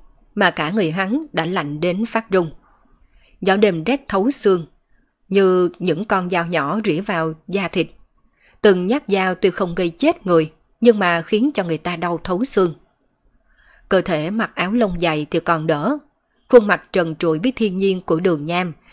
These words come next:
đã trở thành bia đỡ siêu to khổng lồ. Bờ môi đông cứng phát tím, trên mặt không còn chút máu nào. Ngũ quan vốn thanh tú cũng giúng díu lại hết. Ôi,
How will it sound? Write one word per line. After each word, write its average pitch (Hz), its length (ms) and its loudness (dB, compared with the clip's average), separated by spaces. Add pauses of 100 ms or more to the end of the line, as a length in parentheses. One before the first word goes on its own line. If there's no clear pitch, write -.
(120)
đã 190 140 2
trở 160 200 -2
thành 175 360 -6
bia 190 140 4
đỡ 170 240 0
siêu 208 280 0
to 180 300 -2
khổng 165 320 -6
lồ. 165 240 0 (800)
Bờ 185 160 6
môi 185 300 2
đông 180 280 -2
cứng 190 260 -4
phát - 260 -8
tím, 202 280 2 (400)
trên 226 160 6
mặt 190 180 -2
không 190 240 -2
còn 160 340 0
chút 254 300 -4
máu 185 220 -2
nào. 165 260 -2 (580)
Ngũ 180 260 2
quan 185 300 -2
vốn 190 280 -2
thanh 180 200 -6
tú 208 360 -2 (100)
cũng 170 260 -4
giúng 190 240 -2
díu 196 220 0
lại 160 180 -2
hết. 233 220 -2 (1400)
Ôi, 156 420 -4